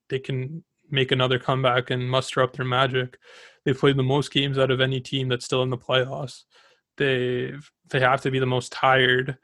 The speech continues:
They've literally been playing, like, every second night since the playoffs started. So, um, apart from obviously the, uh, the hiatus where,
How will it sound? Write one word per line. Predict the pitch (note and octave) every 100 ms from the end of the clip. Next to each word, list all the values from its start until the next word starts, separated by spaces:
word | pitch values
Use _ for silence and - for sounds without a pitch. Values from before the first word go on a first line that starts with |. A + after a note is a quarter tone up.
| _ _ _ -
They've | C3+
literally | C#3 C#3+ C#3+ C#3
been | C3+ C3+
playing, | B2+ C3+ C3
like, | B2+ -
every | C3+ C3
second | B2 - C3+ C#3
night | C3 C3 -
since | C3
the | -
playoffs | - C3 B2
started. | - B2 B2+ B2+ C3+ _ _ - _ _ _ _
So, | - C#3+ B2+ A#2+
um, | A#2 A#2 A2+ _ D3 -
apart | D#3+ - C3 B2
from | C3 B2
obviously | B2 B2+ - B2+
the, | B2 B2+ A#2+
uh, | A#2 A#2 A#2+ B2+ - _ _ _ _ _ _ _
the | C3+ B2+ A#2+
hiatus | B2+ B2 B2 B2 B2 C#3
where, | B2 B2